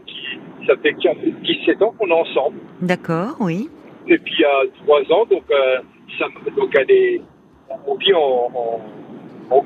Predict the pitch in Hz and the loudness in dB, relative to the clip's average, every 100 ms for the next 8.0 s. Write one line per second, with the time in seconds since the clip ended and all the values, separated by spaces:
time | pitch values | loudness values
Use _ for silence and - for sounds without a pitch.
0 | - - - - 147 127 131 131 185 180 | 2 -2 0 2 4 4 2 2 2 2
1 | 190 190 240 175 151 143 - _ 185 180 | 2 2 2 2 -2 -4 -10 _ 0 0
2 | 180 311 - - 151 147 143 143 131 117 | -2 -6 -6 2 4 4 2 2 2 0
3 | - - 147 139 - 143 170 226 202 160 | -4 -2 0 2 2 2 2 -2 -2 -2
4 | 139 175 180 139 135 127 131 113 - - | 0 0 4 4 4 0 -4 -8 -10 -14
5 | - - - - - - - - - - | -14 -20 -18 -18 -10 2 2 4 0 4
6 | - - 156 - 139 185 175 - 175 247 | 4 4 2 2 0 2 2 2 0 0
7 | - - - - 180 190 190 175 - | -8 -20 -20 -14 -8 -6 -6 -10 -14